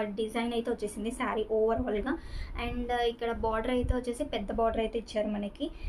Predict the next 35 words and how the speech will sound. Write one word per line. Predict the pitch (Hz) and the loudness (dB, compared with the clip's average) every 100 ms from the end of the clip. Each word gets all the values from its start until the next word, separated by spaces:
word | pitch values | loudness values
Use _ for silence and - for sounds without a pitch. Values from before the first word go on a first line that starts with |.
| - 294 | -4 -2
And | 240 | 0
ఈ | 240 | 2
బార్డర్లో | 233 233 240 247 247 | 2 4 4 4 4
కూడా | 247 247 240 269 | 4 2 2 2
మనకి, | 269 262 254 277 339 - - 320 | 4 2 2 -2 -2 -4 -6 0
ఆ, | 254 247 254 | 2 2 2
flowers | 247 240 254 262 | 2 4 2 4
and | 254 | 4
leaves, | 233 233 226 - 254 | 4 2 -2 -2 2
ఆ, | 240 233 | 4 4
డిజైన్ | 220 226 233 233 240 | 2 0 0 0 0
టైప్లో | 214 208 240 262 240 226 226 | 2 0 0 0 0 0 -2
ఇచ్చేసారనమాట. | - 254 226 202 208 220 - 269 277 - 302 | -2 0 2 2 0 -2 -2 -4 -4 -6 2
And, | 247 247 | 2 4
ఆ, | 233 240 254 - - - 277 | 2 2 -2 -6 -12 -4 0
బార్డర్ | 240 240 247 | 2 4 4
వచ్చేసి | 254 247 254 - 339 - - - 330 | 2 2 0 0 -4 -8 -18 -8 -4
ఇటు | - | 0
పెద్ద | 262 254 233 240 | 0 0 0 2
బార్డర్ | 254 254 | 2 2
ఇచ్చారు, | 254 - 254 294 | -2 -2 0 2
and | 269 233 233 | 2 0 -4
ఇటు | 247 | -4
పైన | 277 233 240 | -2 -2 0
వచ్చేసరికి | 254 254 262 247 233 285 | -2 -2 -4 -2 0 0
చిన్న | 330 - 254 | -2 0 2
బార్డర్ | 233 240 226 | 2 2 2
అయితే | 208 214 | 0 0
ఇచ్చారు | 202 - 196 | -2 -4 -8
మనకి. | 196 285 - 320 - - - 254 | -6 -6 -6 -6 -6 -10 -2 0
And | 254 269 | 2 4
దీన్ని | 254 254 247 247 233 | 4 6 6 4 2
బ్లౌజ్ | 202 226 226 269 269 | 0 2 4 4 6
వచ్చేసి | 269 262 262 | 4 2 4
మనకి, | 285 262 254 277 370 | 4 4 2 2 -2